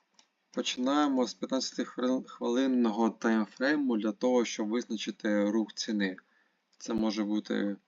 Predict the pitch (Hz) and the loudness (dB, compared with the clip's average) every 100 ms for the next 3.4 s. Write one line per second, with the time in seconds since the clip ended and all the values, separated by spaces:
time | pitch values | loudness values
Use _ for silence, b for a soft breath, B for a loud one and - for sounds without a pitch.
0 | _ - 110 117 143 113 - - - 131 | _ -8 0 0 0 -4 -6 -6 -2 -2
1 | - - - _ _ _ _ 107 113 113 | -4 -10 -20 _ _ _ _ -4 -2 -2
2 | - - 113 104 123 120 110 _ 107 104 | -6 -4 -2 4 4 4 -4 _ -6 -2
3 | 104 110 104 92 | 0 0 0 -2